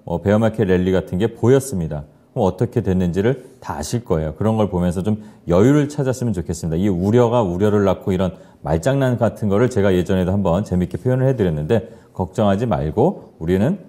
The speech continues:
그냥 좀 기다려보는 게 낫지 않을까 이런 말씀을 드리고요.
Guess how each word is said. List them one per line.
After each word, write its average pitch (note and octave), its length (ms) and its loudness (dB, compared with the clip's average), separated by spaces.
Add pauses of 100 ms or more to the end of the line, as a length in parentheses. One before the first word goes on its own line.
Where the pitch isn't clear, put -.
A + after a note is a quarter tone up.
그냥 D#2+ 320 -4
좀 F#2 180 -4
기다려보는 A#2+ 600 0
게 B2 80 -2
낫지 F#2 240 -2
않을까 D#2+ 320 -2
이런 E2+ 160 -2
말씀을 E2+ 320 -2
드리고요. F2 400 -2